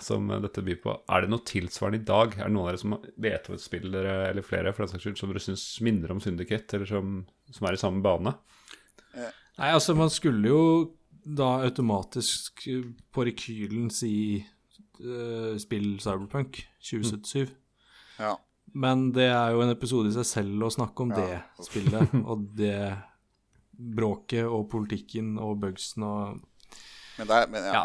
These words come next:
Speaker 3: Ja, jeg, eh, synes jo det er ok, og har fortsatt håp, men, eh, det er det jeg kommer på som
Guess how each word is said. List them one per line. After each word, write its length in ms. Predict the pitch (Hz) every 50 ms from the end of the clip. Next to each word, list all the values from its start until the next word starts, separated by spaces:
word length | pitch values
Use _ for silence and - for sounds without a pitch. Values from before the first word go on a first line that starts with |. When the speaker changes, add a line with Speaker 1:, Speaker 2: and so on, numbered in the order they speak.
| - -
Speaker 3:
Ja, 200 | - 135 143 160 170
jeg, 140 | 175 175 175
eh, 640 | 175 175 175 175 170 170 165 160 160 156 147 139 127 120
synes 300 | - - - 127 120 - -
jo 80 | 151
det 140 | 131 127 127
er 640 | 135 131 127 127 120 117 113 113 117 117 123 120 120 123 123 123 120 123 123 120 120 120 120
ok, 460 | 120 127 131 127 131 127 131 - - 180 240 - - - - - -
og 180 | 156 170 170 165 160 151 147
har 220 | 139 135 139 139 131 131
fortsatt 260 | 131 - - 135 120
håp, 400 | 110 117 113 117 113 - _ - - - - - - 143
men, 300 | 135 139 139 131 131 131 127
eh, 320 | 127 123 123 123 123 120 120 123 131 _ _ _ _ _ _
det 120 | - 135 143
er 120 | 147 143 131
det 60 | 127
jeg 160 | 123 120 123
kommer 260 | 139 123 101 92 87
på 220 | - - 104 104 104
som 400 | 104 - 110 110 110 107 107 104